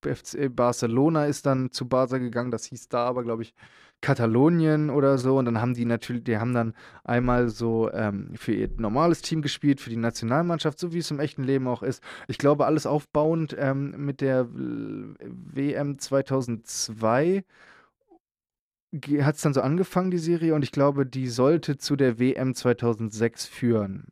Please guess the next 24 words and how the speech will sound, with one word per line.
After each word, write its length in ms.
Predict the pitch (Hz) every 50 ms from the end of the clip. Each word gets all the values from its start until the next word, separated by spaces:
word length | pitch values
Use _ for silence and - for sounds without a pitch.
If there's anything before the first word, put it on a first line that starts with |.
| _ -
Also 180 | - 127 123 120
ich 80 | 113
glaube, 400 | - 131 131 127 127 131 131 123 120 - - - - - _ _ -
ähm, 340 | 131 117 117 113 113 113 110
weil 100 | 113 113
die 80 | 113
Trikots 420 | - - 151 143 - 147 143 135 -
von 160 | - 127 120
Japan 320 | 123 127 131 - 131 120
und 100 | 120 117
so 180 | 113 120 120 120
sahen 460 | 110 113 113 117 117 117 117 110 104
zu 80 | - -
der 160 | 107 120 113
Zeit 260 | - - 120 117 110
echt 280 | - 117 110 - - -
ähnlich 320 | 123 151 160 165 151 -
aus 220 | - 147 147 143 -
und 120 | 143 135 -
so. 120 | 143 139
Ich 100 | 135 -
glaube, 320 | - 131 135 135 139 135 - - - - - - _ -
diese 260 | - 123 113 127 127 120
ganze, 460 | 131 131 139 - - 143 131 127